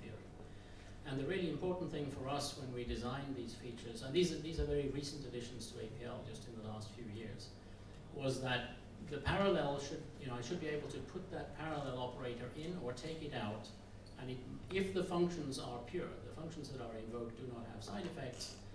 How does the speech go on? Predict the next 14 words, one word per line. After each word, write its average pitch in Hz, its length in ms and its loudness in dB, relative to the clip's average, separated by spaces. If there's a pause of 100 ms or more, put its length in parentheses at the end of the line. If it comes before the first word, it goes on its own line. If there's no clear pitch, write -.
(300)
there 139 100 -4
should 143 160 0
be 135 80 0
no 156 320 4
change 156 520 2
in 120 120 -2
your 120 100 0
reasoning 117 640 2
about - 300 -4
what - 140 -4
the 107 60 -6
program 117 360 -2 (100)
is 107 100 -2
doing. 120 300 2